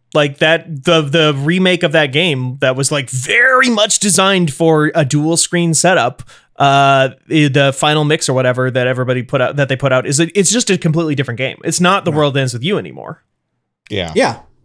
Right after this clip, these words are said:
Speaker 3: And their, their solutions for these things are usually mildly half-hearted. Of we, well, we don't re-, use the L button for camera control. I don't know. <laughs> We're, we're gonna check out.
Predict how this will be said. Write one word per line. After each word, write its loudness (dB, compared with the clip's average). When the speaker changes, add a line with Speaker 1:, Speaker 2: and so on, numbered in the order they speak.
Speaker 3:
And -2
their, 2
their 2
solutions 0
for -6
these 0
things -2
are 0
usually 0
mildly 2
half-hearted. -2
Of 0
we, -4
well, 2
we 2
don't 2
re-, -4
use 2
the 2
L 2
button -2
for -2
camera -2
control. -2
I 2
don't 0
know. -2
<laughs> -12
We're, 2
we're 4
gonna 4
check 0
out. -2